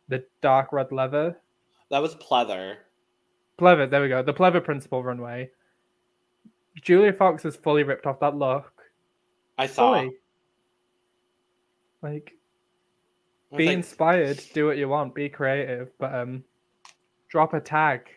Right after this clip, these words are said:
Speaker 1: Credit.
Speaker 2: Right.
Speaker 1: Did you, did you make this outfit? I stole it from Jada. Yeah.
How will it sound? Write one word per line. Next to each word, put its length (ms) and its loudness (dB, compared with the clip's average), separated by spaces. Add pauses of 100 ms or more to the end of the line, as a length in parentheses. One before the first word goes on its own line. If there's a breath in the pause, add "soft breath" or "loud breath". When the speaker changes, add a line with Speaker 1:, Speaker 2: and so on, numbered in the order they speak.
(1000)
Speaker 1:
Credit. 480 -4 (400)
Speaker 2:
Right. 540 -8 (1800)
Speaker 1:
Did 160 -8
you, 360 0
did 160 -10
you 120 -2
make 260 -4
this 160 -8
outfit? 340 -4 (220 soft breath)
I 100 -6
stole 360 -2
it 120 -4
from 220 -10
Jada. 760 -8 (600)
Yeah. 720 -2